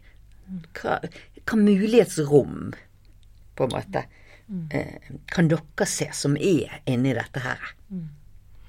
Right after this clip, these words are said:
Speaker 1: Men, men hva er det som gjør at det var viktig å fokusere på det som, liksom, de mulighetene og til det som, som fungerer? Eh.
Speaker 2: Fordi at, eh,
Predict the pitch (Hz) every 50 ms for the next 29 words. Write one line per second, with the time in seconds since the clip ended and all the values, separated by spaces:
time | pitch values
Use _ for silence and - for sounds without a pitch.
0 | - - - - - - - - - - - - - - - - 220 208 233 370
1 | - - - 240 240 233 226 - 262 262 262 247 226 - - 220 220 220 220 214
2 | 196 180 - - 190 180 165 170 165 151 180 180 - - - - - 170 160 147
3 | 147 156 147 - 165 156 - 165 156 147 147 147 - 160 147 151 165 160 147 -
4 | - - - 147 135 131 135 139 139 139 - - - - - - - - - -
5 | - 165 160 160 - 160 156 143 160 151 151 151 151 151 151 151 160 156 147 147
6 | 139 131 131 - - 143 135 131 127 123 127 127 131 131 135 - 147 135 131 131
7 | 139 131 131 131 131 - - - 139 131 135 135 131 143 139 - - - - 147
8 | 139 131 - - 143 139 135 135 - 151 147 147 147 147 - - - - - -
9 | - - - - - - - - - - - 143 143 135 143 156 147 - - -
10 | - - - - - - - - - - - - 240 - 277 262 220 185 - -
11 | - 180 175 170 165 160 170